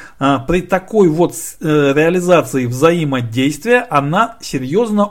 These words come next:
упрощает вопросы, а, информационной безопасности, вопросы доступа, вопросы публикации, потому что, а, ну, когда наша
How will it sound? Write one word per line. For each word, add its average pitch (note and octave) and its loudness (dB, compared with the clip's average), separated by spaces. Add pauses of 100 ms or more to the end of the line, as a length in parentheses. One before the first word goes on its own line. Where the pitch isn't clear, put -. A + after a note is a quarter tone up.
упрощает D#3 0
вопросы, E3 0 (380)
а, B2+ -2
информационной G3 0
безопасности, C3 0
вопросы D#3+ 4
доступа, C#3 2
вопросы D3 0
публикации, D#3 0
потому C3 0
что, B3 -2 (320)
а, C3+ 0
ну, B2+ -4
когда D#3 2
наша C3 -4